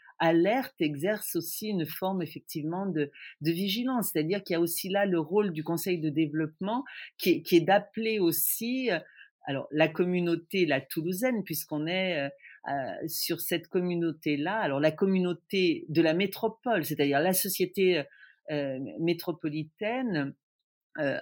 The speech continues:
à effectivement, euh, concevoir, euh, un, un développement, euh, inclusif et pas un développement, euh,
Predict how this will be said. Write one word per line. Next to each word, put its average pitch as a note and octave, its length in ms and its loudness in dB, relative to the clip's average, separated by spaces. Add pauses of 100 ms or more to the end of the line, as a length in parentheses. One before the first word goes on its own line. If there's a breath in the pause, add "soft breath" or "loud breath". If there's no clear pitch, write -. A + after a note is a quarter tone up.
(100)
à F3 260 6
effectivement, F3 960 -4
euh, D#3+ 80 0
concevoir, F#3 920 0
euh, D3 260 2
un, D3 340 0
un D#3 120 0
développement, F3 800 -2
euh, C#3 100 -2 (460 loud breath)
inclusif F#3+ 920 0
et E3+ 340 2
pas A3 140 2
un F#3+ 140 2
développement, F3 960 0
euh, D3+ 160 0